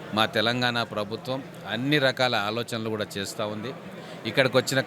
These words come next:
కంపెనీలు కూడా మాకు సహకరిస్తూ ఉన్నాయి. రాబోయే రోజుల్లో అమర్ రాజా కంపెనీ వాళ్ళ ఎక్స్‌పాన్షన్ ప్లాన్స్ అన్నీ పూర్తయితే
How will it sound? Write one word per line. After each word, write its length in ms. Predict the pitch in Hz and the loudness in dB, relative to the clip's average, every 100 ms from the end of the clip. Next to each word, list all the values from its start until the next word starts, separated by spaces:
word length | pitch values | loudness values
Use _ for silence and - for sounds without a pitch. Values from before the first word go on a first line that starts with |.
| 117 | 2
కంపెనీలు 420 | 110 131 135 123 | 0 0 2 2
కూడా 120 | 120 123 110 | 2 2 0
మాకు 140 | 104 104 | 0 0
సహకరిస్తూ 560 | 104 113 110 - 113 | 0 0 -2 -2 0
ఉన్నాయి. 300 | 107 110 131 - - - - 82 107 | 0 0 0 -2 -6 -4 -4 4 6
రాబోయే 360 | 127 135 139 | 8 8 6
రోజుల్లో 480 | 127 127 123 127 139 - - - - - - 104 | 6 6 4 2 2 0 -8 -18 -16 -16 -6 -2
అమర్ 280 | 113 135 135 | 2 4 4
రాజా 200 | 135 131 - | 4 0 -4
కంపెనీ 320 | 113 113 127 143 - - - - - - - - - - - - - | -6 -6 -6 -6 -10 -16 -16 -14 -14 -14 -16 -16 -14 -14 -14 -4 4
వాళ్ళ 200 | 123 123 113 | 6 6 6
ఎక్స్‌పాన్షన్ 560 | - 147 143 135 135 123 | 4 4 4 4 0 2
ప్లాన్స్ 280 | 120 120 113 | 0 0 0
అన్నీ 180 | 117 123 120 | 0 0 -2
పూర్తయితే 500 | 117 117 117 107 131 | -4 2 2 2 0